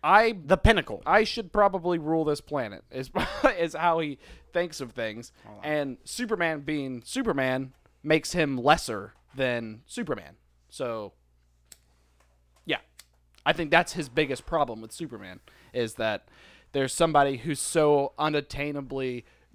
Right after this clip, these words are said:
Speaker 1: good and strong
Speaker 2: Yeah.
Speaker 1: that he cannot be the best.
Speaker 2: The point is, a villain just being evil for the sake of being evil is not found anymore.
Speaker 1: Yeah,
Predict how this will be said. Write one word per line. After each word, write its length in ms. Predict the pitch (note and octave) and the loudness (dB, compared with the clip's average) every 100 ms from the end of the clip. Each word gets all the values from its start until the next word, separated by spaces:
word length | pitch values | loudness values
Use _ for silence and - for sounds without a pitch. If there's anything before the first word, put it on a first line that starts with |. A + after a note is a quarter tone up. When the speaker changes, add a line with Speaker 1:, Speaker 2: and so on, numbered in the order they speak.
| C3+ | -8
Speaker 1:
good 400 | D3 C#3+ C#3 B2 - | 0 0 0 -4 -8
and 500 | B2 A#2+ A2+ G#2+ G#2 | -6 -4 -4 -8 -12
strong 720 | - - C#3 C3+ A2 G2+ G#2 - - | -8 0 4 4 2 -4 -14 -20 -10
Speaker 2:
Yeah. 220 | B2+ A#2+ | -2 -2
Speaker 1:
that 100 | G#2+ | -2
he 80 | C3 | -6
cannot 460 | C#3+ A#2+ B2 A#2 - F#2+ - - - - | -6 -2 -2 -2 -6 -20 -20 -20 -20 -8
be 160 | B2 | -8
the 120 | G#2+ | -6
best. 480 | G2 A2+ - - - _ _ | -6 -6 -6 -16 -20 _ _
Speaker 2:
The 60 | B2+ | -6
point 260 | A3 A#3 | -2 0
is, 360 | F#3 D3+ C3 - _ _ _ _ _ _ _ _ _ _ _ | -2 -4 -8 -20 _ _ _ _ _ _ _ _ _ _ _
a 120 | C3+ | -8
villain 680 | C3+ G3 A3 A3 G#3+ F3+ A#2+ - _ | -2 0 4 2 0 -8 -14 -20 _
just 360 | E3+ E3+ C3 | 0 0 0
being 280 | B2+ E3+ D#3 | -4 -2 -2
evil 380 | C3+ D#3 D3+ D#3+ | -4 -6 -2 -4
for 160 | - C3 | -4 -8
the 100 | A2+ | -6
sake 300 | C#3 C3+ - | -4 -4 -6
of 120 | A#2 | -8
being 220 | B2+ A#2+ | -8 -8
evil 420 | G#2+ A2+ B2+ B2+ | -8 -6 -4 -4
is 260 | G#2 G#2 G2+ | -6 -8 -8
not 460 | A#2 B2 C#3+ D#3 - _ _ _ _ | -6 -2 0 -2 -6 _ _ _ _
found 480 | _ - C#3 B2+ G2+ | _ -6 -2 -2 -6
anymore. 460 | G2 G2 G2 F2+ A1 - - | -12 -14 -16 -18 -20 -20 -4
Speaker 1:
Yeah, 180 | F#3+ | -4